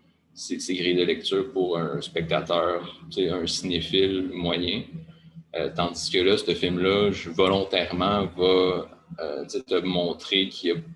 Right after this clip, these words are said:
plusieurs niveaux, puis qu'il y a, tu sais, il va partir un petit peu dans différentes directions, puis il va utiliser beaucoup de symbolisme, que tu sais, tu sais, que tu vois qu'il y a des choses qui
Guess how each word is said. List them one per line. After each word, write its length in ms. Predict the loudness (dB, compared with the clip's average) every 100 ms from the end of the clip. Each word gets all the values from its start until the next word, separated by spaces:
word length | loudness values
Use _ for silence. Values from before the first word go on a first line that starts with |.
| -16
plusieurs 520 | -14 -12 -2 2 2
niveaux, 360 | 0 0 0 -2
puis 100 | -4
qu'il 160 | -4
y 20 | -4
a, 40 |
tu 60 | -4 _ _ _
sais, 100 | -10
il 60 | -6
va 120 | -2
partir 360 | -2 -2 -2 -2
un 80 | -2
petit 100 | -4
peu 100 | -2
dans 140 | -2
différentes 440 | -4 -2 -2 -2
directions, 640 | 0 0 0 -2 -2 -2 -4
puis 100 | -2
il 40 |
va 80 | -2
utiliser 380 | -2 -4 -4 -4
beaucoup 240 | -6 -12
de 40 |
symbolisme, 600 | -12 -6 -4 -2 -4 -6
que 60 | -10
tu 180 | -10 -6
sais, 120 | -4 -4
tu 400 | -8 -20 -20 -20
sais, 160 | -8 -4
que 80 | -4
tu 200 | -4 -8
vois 300 | 0 2 2
qu'il 380 | 0 -2 -2 -2
y 60 |
a 60 | -4
des 200 | -2 -2
choses 420 | -2 -4 -4 -8
qui 120 | -18